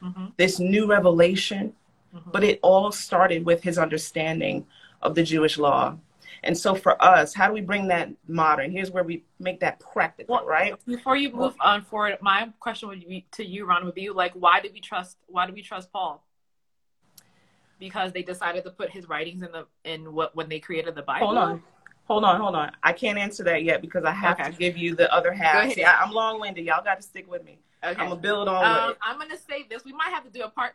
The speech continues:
Speaker 1: two, Ronnie. Um, I have a
Speaker 2: <laughs>
Speaker 1: client in twenty minutes, so we can go for about ten more minutes.
Speaker 2: Well, I'm
Speaker 1: Um,
Speaker 2: gonna, I'm
Speaker 1: and
Speaker 2: gonna
Speaker 1: then we'll
Speaker 2: pull
Speaker 1: do,
Speaker 2: this.
Speaker 1: we can do a part two, and I can come on your, on your, on your page.
Speaker 2: <laughs>
Speaker 1: We'll think
Speaker 2: Let me
Speaker 1: about
Speaker 2: just
Speaker 1: that.
Speaker 2: pull this one thing here. So if
Speaker 1: Yes.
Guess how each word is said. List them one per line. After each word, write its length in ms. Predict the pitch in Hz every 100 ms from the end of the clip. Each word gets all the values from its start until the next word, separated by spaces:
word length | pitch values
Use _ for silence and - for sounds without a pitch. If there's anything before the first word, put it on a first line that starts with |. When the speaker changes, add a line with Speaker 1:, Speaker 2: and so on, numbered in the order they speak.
| -
Speaker 1:
two, 120 | 254
Ronnie. 400 | 247 247 254 - _ _ -
Um, 100 | 226
I 140 | 185 185 208
have 100 | 175
a 40 |
Speaker 2:
<laughs> 100 | -
Speaker 1:
client 300 | 247 220 233 190
in 120 | 196
twenty 300 | - 220 233
minutes, 340 | 196 208 254 -
so 80 |
we 120 | 202 208
can 100 | 226
go 160 | 202
for 140 | 202 208
about 220 | - -
ten 140 | 220
more 120 | 208 220
minutes. 420 | 226 294 - -
Speaker 2:
Well, 340 | 170 165 151 - -
I'm 140 | 185
Speaker 1:
Um, 80 | 185
Speaker 2:
gonna, 220 | 214 190
I'm 60 | 185
Speaker 1:
and 80 | 196
Speaker 2:
gonna 120 | 196
Speaker 1:
then 80 | 226
we'll 100 | 247
Speaker 2:
pull 20 |
Speaker 1:
do, 160 | - 254
Speaker 2:
this. 160 | 285 - _ -
Speaker 1:
we 140 | 254
can 120 | 415
do 120 | 349 339
a 60 |
part 260 | 339 311 277
two, 100 | 311
and 80 | 254
I 60 | 269
can 100 | 254
come 180 | 269
on 100 | 247
your, 120 | 233 247 -
on 140 | 202 208
your, 140 | 208 -
on 140 | 196
your 120 | 196
page. 320 | 202 139 139 _ - - -
Speaker 2:
<laughs> 360 | 175 - 220 - _ - - -
Speaker 1:
We'll 100 | 190
think 100 | -
Speaker 2:
Let 120 | 202
me 60 | 233
Speaker 1:
about 60 | 240
Speaker 2:
just 160 | 233
Speaker 1:
that. 40 | -
Speaker 2:
pull 140 | 220
this 180 | 196 190
one 180 | 190 175
thing 160 | 165
here. 140 | 175 156
So 220 | - 190
if 160 | 160
Speaker 1:
Yes. 40 | 170